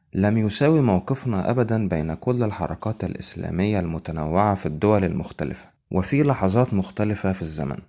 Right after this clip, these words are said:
ودائما ما نحاول أن نتفهم الحركات الإسلامية في سياق نشأتها التاريخية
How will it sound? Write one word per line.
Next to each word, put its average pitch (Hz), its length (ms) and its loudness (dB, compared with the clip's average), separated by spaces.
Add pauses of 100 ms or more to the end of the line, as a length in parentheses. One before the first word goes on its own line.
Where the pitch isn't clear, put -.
(240)
ودائما 98 540 4
ما 107 260 4
نحاول 120 560 2
أن 82 240 -2
نتفهم 117 640 -2
الحركات 85 600 -4
الإسلامية 90 800 -2
في 90 180 -6
سياق 98 440 -2
نشأتها 98 540 -4
التاريخية 131 880 -2